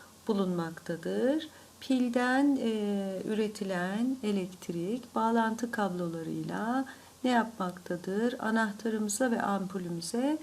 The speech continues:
gelmektedir. Pil devreye elektrik enerjisi sağlayan enerji kaynağıdır. Devrede elektrik enerjisi kaynağı yoksa devre çalışmaz. Devreye bağlanan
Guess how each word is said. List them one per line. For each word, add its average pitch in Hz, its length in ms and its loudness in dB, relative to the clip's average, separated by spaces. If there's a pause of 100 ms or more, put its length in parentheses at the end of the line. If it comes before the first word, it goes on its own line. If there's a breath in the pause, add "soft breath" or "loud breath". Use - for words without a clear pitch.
(440 loud breath)
gelmektedir. 196 1080 2 (500 loud breath)
Pil 339 340 4
devreye 285 440 6
elektrik 240 540 2
enerjisi 214 600 0
sağlayan 190 640 0 (100)
enerji 196 500 2
kaynağıdır. 165 840 -4 (460 loud breath)
Devrede 254 560 4
elektrik 240 460 0
enerjisi 226 500 -2
kaynağı 214 520 -2
yoksa 302 580 0 (140)
devre 208 340 0
çalışmaz. 180 800 -4 (520 loud breath)
Devreye 277 520 4
bağlanan 196 500 0